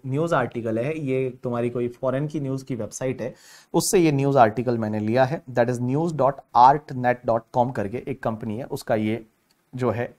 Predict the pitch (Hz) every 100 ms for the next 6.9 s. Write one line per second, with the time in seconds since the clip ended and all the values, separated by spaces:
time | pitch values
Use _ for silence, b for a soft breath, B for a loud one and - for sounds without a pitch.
0 | 123 117 107 110 107 - 95 92 95 104
1 | 147 139 120 117 117 110 120 - 143 135
2 | 139 156 - b b b - 170 - 202
3 | 170 139 127 135 - _ - 139 139 139
4 | 131 127 135 156 160 156 139 127 139 135
5 | 110 117 110 110 123 - 120 107 107 107
6 | 117 - - 127 120 120 - 180